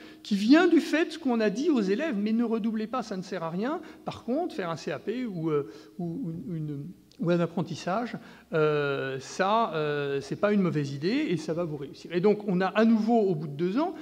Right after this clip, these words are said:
les jeunes qui étaient en C A P sont toujours en C A P, ils ont pas redoublé, ils sont passés en deuxième année. Euh, les jeunes qui étaient en apprentissage sont toujours en apprentissage, ils n'ont pas arrêté, euh, probablement ça le, ça le, ça leur convient suffisamment. Et à nouveau, deux ans plus tard, on a toujours ce basculement, même amplifié,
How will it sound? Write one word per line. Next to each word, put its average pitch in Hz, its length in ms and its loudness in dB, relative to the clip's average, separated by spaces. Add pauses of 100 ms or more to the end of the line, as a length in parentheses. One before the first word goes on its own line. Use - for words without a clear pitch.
(220)
les 190 100 6
jeunes 233 220 6
qui 214 60 2
étaient 196 140 -2
en 185 80 0
C - 100 -2
A - 60 2
P 277 100 -4
sont 185 140 0
toujours 262 220 2
en 226 60 6
C 185 120 2
A 156 80 2
P, 214 220 4
ils 202 120 4
ont 180 40 2
pas 220 120 6
redoublé, 175 300 0
ils 226 80 -2
sont 170 120 -4
passés 233 240 0
en 202 100 2
deuxième 156 320 0
année. 131 260 -6 (400)
Euh, 160 160 4
les 190 140 4
jeunes 214 180 4
qui 208 60 0
étaient 190 120 0
en 160 80 0
apprentissage 151 460 -6
sont 156 100 -4
toujours 214 260 0
en 175 80 2
apprentissage, 160 540 -4
ils 208 140 0
n'ont 160 80 -2
pas 156 160 2
arrêté, 143 480 -2
euh, 139 360 -2
probablement 156 580 -8
ça 165 160 -10
le, 151 180 -8
ça 160 160 -12
le, 151 160 -10
ça - 120 -8
leur 151 140 -6
convient 156 260 -6
suffisamment. 143 460 -8
Et 185 120 2
à 208 40 4
nouveau, 202 440 4 (200)
deux 190 160 4
ans 220 80 8
plus 214 140 -2
tard, 240 240 6
on 240 80 4
a 196 60 6
toujours 220 240 -2
ce 214 80 0
basculement, 185 460 0
même 220 240 4
amplifié, 233 540 0